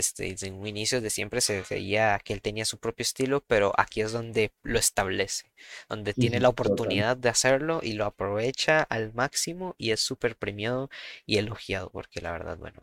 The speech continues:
Speaker 1: es, o sea, como decís también, actuaciones de primera y,
Speaker 2: De lujo.
Speaker 1: joder. Ujú, ujú, ujú.
Speaker 2: Michael Keaton como Beetlejuice es brutal.
Speaker 1: Sí, y, y bueno, después de esto, eh,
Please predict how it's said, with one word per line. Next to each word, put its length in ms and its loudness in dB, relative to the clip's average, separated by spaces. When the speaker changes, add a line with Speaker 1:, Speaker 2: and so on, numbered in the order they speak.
Speaker 1:
es, 320 -6
o 80 -10
sea, 560 2
como 340 -4
decís 460 0
también, 460 -6
actuaciones 1200 0
de 200 0
primera 600 -2
y, 520 -8
Speaker 2:
De 160 4
lujo. 320 4
Speaker 1:
joder. 180 -6
Ujú, 380 -14
ujú, 400 -14
ujú. 60 6
Speaker 2:
Michael 260 8
Keaton 280 6
como 280 4
Beetlejuice 680 8
es 300 -2
brutal. 560 4
Speaker 1:
Sí, 380 0
y, 360 -2
y 40 -6
bueno, 320 -4
después 440 0
de 180 6
esto, 380 4
eh, 200 2